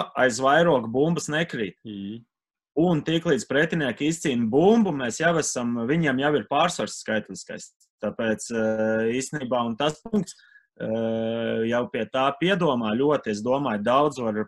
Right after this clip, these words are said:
Speaker 1: palīdzēt tieši transition defense, un, kā mēs zinām, šīs te pārējas aizsardzības ir, eh, ļoti svarīgas. Nu, ja tu vari apturēt komandu ātros uzbrukumus un piespiest spēlēt pozicionāli,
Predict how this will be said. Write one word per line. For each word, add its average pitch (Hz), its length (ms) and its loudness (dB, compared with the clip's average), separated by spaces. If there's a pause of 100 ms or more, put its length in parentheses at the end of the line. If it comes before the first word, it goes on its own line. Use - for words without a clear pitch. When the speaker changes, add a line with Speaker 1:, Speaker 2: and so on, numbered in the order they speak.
Speaker 1:
palīdzēt 107 680 0
tieši 107 460 -4 (280)
transition 117 600 -2
defense, 151 440 0
un, 117 120 -4
kā 120 160 -2
mēs 110 220 -2
zinām, 139 280 0
šīs 110 260 -8
te 110 120 -6
pārējas 131 480 2
aizsardzības 117 720 -4 (180)
ir, 107 160 -2
eh, 107 340 0
ļoti 151 300 0
svarīgas. 104 480 -6
Nu, 110 140 -8
ja 104 120 -4
tu 107 140 -4
vari 113 240 -2 (360)
apturēt 113 480 -2
komandu 120 440 0
ātros 127 400 -2
uzbrukumus 147 580 -4
un 110 140 -6
piespiest 123 440 -4
spēlēt 123 360 -2
pozicionāli, 160 720 -2